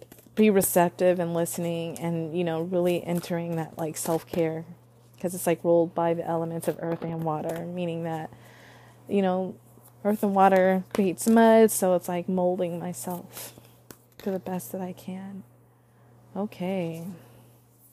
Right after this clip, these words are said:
Let's see. All right, so the card I picked,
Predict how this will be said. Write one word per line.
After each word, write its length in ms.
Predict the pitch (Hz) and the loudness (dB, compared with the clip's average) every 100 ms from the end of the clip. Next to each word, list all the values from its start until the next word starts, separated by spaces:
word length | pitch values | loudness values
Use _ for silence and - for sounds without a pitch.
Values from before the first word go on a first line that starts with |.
| _ _ | _ _
Let's 220 | - - - | -20 -20 -18
see. 240 | 180 - - _ _ _ _ _ _ _ _ _ _ _ _ _ - _ - | -18 -18 -20 _ _ _ _ _ _ _ _ _ _ _ _ _ -20 _ -12
All 60 | 220 | -6
right, 360 | 226 190 - | -4 -4 -8
so 200 | - 196 | -10 -8
the 100 | 196 | -6
card 440 | - - 208 208 208 | -8 -4 -2 -2 -4
I 140 | 202 | -8
picked, 540 | 196 208 220 - - | -8 -8 -8 -10 -20